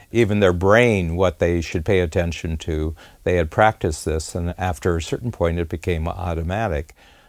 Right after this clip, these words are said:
So you, as an individual, are completely filled up with habits.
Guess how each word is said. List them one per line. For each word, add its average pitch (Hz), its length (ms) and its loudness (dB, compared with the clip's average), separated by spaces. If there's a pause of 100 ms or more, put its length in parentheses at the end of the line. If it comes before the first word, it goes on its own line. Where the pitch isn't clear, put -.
So 82 440 0
you, 139 540 6
as 98 260 2
an 101 80 0
individual, 95 720 2
are 87 300 4
completely 110 600 0
filled 92 300 0
up 82 200 0
with 80 180 0
habits. - 640 -4